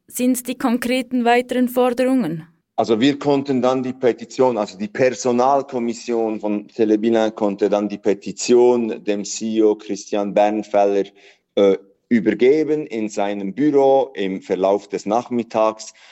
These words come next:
Speaker 2: Jetzt bis zum zehnten Mai erwarten wir eine Stellungnahme der Geschäftsleitung.
Speaker 1: Und ihr arbeitet jetzt normal weiter, oder wie ist momentan die Stimmung?
Speaker 2: Bis zum dreißigsten Juni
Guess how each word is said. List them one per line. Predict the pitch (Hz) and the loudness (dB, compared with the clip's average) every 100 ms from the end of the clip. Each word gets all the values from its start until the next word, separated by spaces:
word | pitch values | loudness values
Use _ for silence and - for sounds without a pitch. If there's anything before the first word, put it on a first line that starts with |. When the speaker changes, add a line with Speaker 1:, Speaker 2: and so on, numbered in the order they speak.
| - | -18
Speaker 2:
Jetzt | 107 104 127 127 - | -4 2 2 0 -6
bis | 120 | -4
zum | 113 | -4
zehnten | 110 110 110 107 101 | -4 0 0 0 -6
Mai | 98 101 | -2 0
erwarten | 104 101 95 101 - 95 | 0 -2 0 -2 -2 -6
wir | 95 | -4
eine | 90 92 | -4 -6
Stellungnahme | - 87 85 85 87 85 87 87 - | -6 -6 -6 -10 -6 -6 -6 -8 0
der | 101 | 0
Geschäftsleitung. | 101 95 82 - - 76 76 - 62 - _ _ _ _ _ _ _ _ _ | 0 -2 -2 -4 -6 -6 -6 -12 -14 -14 _ _ _ _ _ _ _ _ _
Speaker 1:
Und | 247 240 | -4 0
ihr | 262 302 | 0 0
arbeitet | 247 262 262 254 233 | 0 2 0 -2 -4
jetzt | 254 247 - - - - - | -2 -2 -6 -8 -10 -10 -2
normal | 240 240 240 262 220 | 2 4 6 4 2
weiter, | 214 220 269 202 170 156 _ - | 2 0 0 -2 -2 -6 _ -14
oder | 208 208 196 | -6 -4 -2
wie | 214 208 208 - | -2 -2 -4 -6
ist | 220 - | -6 -2
momentan | 247 247 247 233 226 | 0 2 0 0 0
die | 226 | -2
Stimmung? | 233 240 233 233 233 180 - _ _ _ - | -4 -2 0 0 -2 -6 -18 _ _ _ 0
Speaker 2:
Bis | 190 | 0
zum | 185 180 | 0 -4
dreißigsten | 151 147 175 - - - 160 | 2 2 0 -6 -12 -8 -4
Juni | 156 175 190 180 165 | -2 0 0 2 0